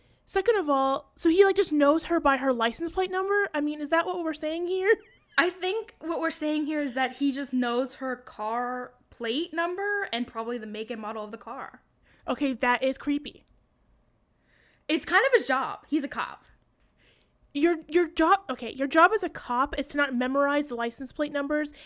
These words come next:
Speaker 1: and the make and model of, of the cars of the, of the people around you. That's not your job.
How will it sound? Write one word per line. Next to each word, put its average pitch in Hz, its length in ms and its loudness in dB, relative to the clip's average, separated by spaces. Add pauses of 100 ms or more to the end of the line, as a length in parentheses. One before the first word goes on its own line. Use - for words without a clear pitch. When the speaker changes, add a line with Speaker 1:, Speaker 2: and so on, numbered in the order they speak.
Speaker 1:
and 277 80 -2
the 262 60 4
make 254 240 2
and 254 100 0
model 247 320 2
of, 247 240 -2 (200)
of 233 140 0
the 233 80 2
cars 262 320 4
of 247 80 0
the, 269 100 -4
of 254 80 -2
the 240 60 0
people 240 300 -4
around 208 340 -8
you. 185 180 -10
That's 262 160 -6
not 330 160 2
your 254 100 -4
job. 214 460 -4